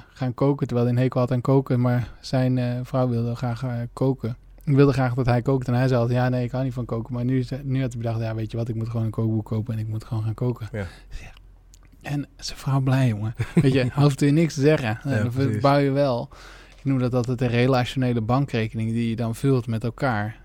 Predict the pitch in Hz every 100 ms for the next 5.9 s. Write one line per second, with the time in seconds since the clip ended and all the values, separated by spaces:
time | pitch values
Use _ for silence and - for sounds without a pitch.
0 | - 120 110 127 123 147 - 139 143 135
1 | 127 123 127 - 127 113 123 143 127 107
2 | 117 107 117 120 117 131 127 135 135 135
3 | 131 127 131 139 107 98 104 110 113 120
4 | 120 120 123 123 123 127 131 123 101 -
5 | 120 120 120 120 120 107 113 117